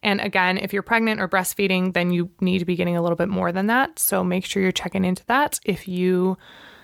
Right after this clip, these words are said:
are in one of those categories. Uh, and ensuring that your vitamin B twelve needs are met as one ages is even more important. So if you're aging and you're getting towards that elderly state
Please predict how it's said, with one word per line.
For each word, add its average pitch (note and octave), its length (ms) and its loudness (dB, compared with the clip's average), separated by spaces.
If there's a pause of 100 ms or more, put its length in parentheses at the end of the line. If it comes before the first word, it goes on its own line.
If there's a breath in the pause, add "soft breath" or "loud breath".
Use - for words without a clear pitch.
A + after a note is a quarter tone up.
(240 loud breath)
are F3 580 -2
in F3+ 280 2
one F3+ 160 0
of F#3 100 -6
those G3 200 0
categories. C4+ 600 -2 (360 loud breath)
Uh, G#3 220 0
and B3 160 0
ensuring D4+ 460 0
that D4 120 -2
your B3+ 120 -2
vitamin A3+ 340 2
B A3 140 -2
twelve A3 1120 0
needs G#3 400 0
are G3 180 2
met F#3 460 0
as F#3+ 240 2
one F3 240 0
ages G#3+ 760 0 (240)
is G3+ 160 0
even G3+ 300 2
more F#3+ 340 2
important. G3 760 -2
So A3 140 2
if G#3 120 0
you're G3+ 260 2 (440)
aging A#3+ 580 0
and G3 160 0
you're F#3 160 -2
getting G#3+ 320 2
towards G#3+ 460 -2
that - 300 -2
elderly G#3+ 680 0
state - 500 -2